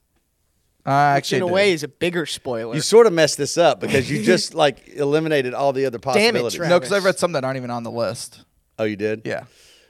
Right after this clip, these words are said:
Speaker 3: Well, that'd be interesting. All right, so we
Speaker 2: I'm
Speaker 3: can
Speaker 2: curious
Speaker 3: expect
Speaker 2: to
Speaker 3: that
Speaker 2: see.
Speaker 3: on, uh, on the YouTube.
Speaker 1: Yep,
Speaker 3: Uh,
Speaker 1: Dirty Mo Media.
Speaker 3: all right. I'll be, I'll be curious to see what Denny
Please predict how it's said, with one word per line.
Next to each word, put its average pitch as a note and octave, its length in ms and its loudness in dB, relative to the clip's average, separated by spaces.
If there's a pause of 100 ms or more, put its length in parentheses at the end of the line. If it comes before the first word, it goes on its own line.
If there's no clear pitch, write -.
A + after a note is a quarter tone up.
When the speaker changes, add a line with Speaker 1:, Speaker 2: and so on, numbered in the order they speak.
(200)
Speaker 3:
Well, F#3 340 0
that'd F3 240 2
be F3 120 -2
interesting. G#2 500 -8
All C3 80 -6
right, C3+ 140 -4
so D3+ 120 0
we D3 100 0
Speaker 2:
I'm D3+ 40 -6
Speaker 3:
can D#3 120 -4
Speaker 2:
curious D3 120 -4
Speaker 3:
expect D3 220 0
Speaker 2:
to D3+ 60 0
Speaker 3:
that C#3 80 4
Speaker 2:
see. C3+ 40 2
Speaker 3:
on, B2 240 -2
uh, G#2+ 60 -10
on A#2+ 340 -8
the A2+ 200 -8
YouTube. F#2+ 360 -8
Speaker 1:
Yep, C3 140 0
Speaker 3:
Uh, F2 80 -8
Speaker 1:
Dirty C3+ 160 0
Mo C3 100 0
Media. A2 400 -2
Speaker 3:
all C3 80 -10
right. G#2 260 -8 (200)
I'll C3 100 -6
be, E3+ 300 -12
I'll C3+ 80 -10
be C#3 80 -10
curious C#3+ 260 -8
to B2+ 80 -12
see - 140 -8
what A2 260 -6
Denny G#2+ 520 -6